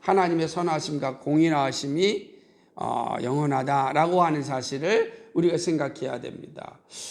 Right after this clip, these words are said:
근데 이것만 생각하지 말고 두 번째 우리가 생각해야 될 게 있는데, 그 마지막 심판을 알려주는 경고다.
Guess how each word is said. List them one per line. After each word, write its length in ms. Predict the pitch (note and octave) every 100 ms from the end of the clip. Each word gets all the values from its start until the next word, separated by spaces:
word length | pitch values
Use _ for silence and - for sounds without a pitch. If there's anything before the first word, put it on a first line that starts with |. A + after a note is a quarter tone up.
| - - -
근데 180 | F4 G4
이것만 680 | - D4 D#4+ - F#3+ A3+ A3+
생각하지 340 | G#3+ G3 F#3+
말고 340 | F3+ D#3+ D#3+ -
두 180 | E3
번째 380 | F3 A#3 - -
우리가 180 | F#3 E3+
생각해야 640 | E3+ F3 E3 E3+ E3+ D#3+ D3
될 160 | C#3
게 100 | D3
있는데, 540 | B2+ B2 C3+ G3 C3 - - - -
그 60 |
마지막 580 | F3 C#3 D#3 G3+ G3+ F#3+
심판을 640 | - G#3+ A3+ A3 G#3+ G3+
알려주는 800 | F#3 C#3 D3+ D#3 D3 D3 C#3+ C3+ -
경고다. 680 | - C#3 D#3 F3+ E3+ B2